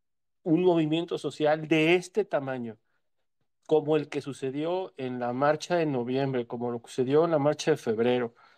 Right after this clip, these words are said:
este, la cantidad de miles de cientos de mexicanos que salimos a marchar, que salimos a expresarnos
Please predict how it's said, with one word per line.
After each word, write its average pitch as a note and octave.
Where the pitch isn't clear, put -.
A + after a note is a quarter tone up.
este, A#2+
la C3
cantidad D3
de F3+
miles F3
de C3+
cientos D#3
de C3
mexicanos C#3
que C3
salimos D3+
a C3+
marchar, B2
que C#3+
salimos C#3
a -
expresarnos B2+